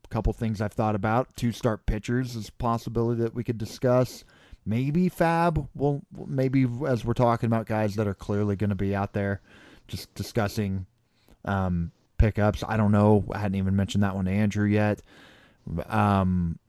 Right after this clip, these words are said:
down the road, I definitely wanna make another Dynasty Ranks. I'll probably try to do that here in the next month or so as we're getting into trade deadline time. So that's a couple things that I've thought about. Um, but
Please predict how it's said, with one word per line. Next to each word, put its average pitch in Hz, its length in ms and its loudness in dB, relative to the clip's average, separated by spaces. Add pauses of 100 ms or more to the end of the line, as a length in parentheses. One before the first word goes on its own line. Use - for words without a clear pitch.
(140)
down 117 220 4
the 110 80 0
road, 113 300 6
I 107 140 2
definitely 120 380 4
wanna 107 180 6
make 104 200 4
another 104 260 4
Dynasty 101 500 2
Ranks. 110 480 2 (180)
I'll 95 100 -4
probably 101 300 2
try 101 200 -2
to 98 80 0
do 98 180 4
that 90 260 0
here 98 180 -2
in 101 80 4
the 98 60 4
next 101 260 2
month 98 240 0
or 101 80 2
so 107 360 4
as 90 180 0
we're 95 280 -2
getting 98 300 -4
into 95 220 -4
trade 92 340 -6
deadline 104 420 2
time. 107 460 2
So 90 400 0 (720)
that's 170 220 8
a 185 40 6
couple 185 320 6
things 196 640 0 (340)
that 120 120 2
I've 139 200 4
thought 170 260 0
about. 170 540 0 (640)
Um, 110 680 -2 (260)
but 107 300 2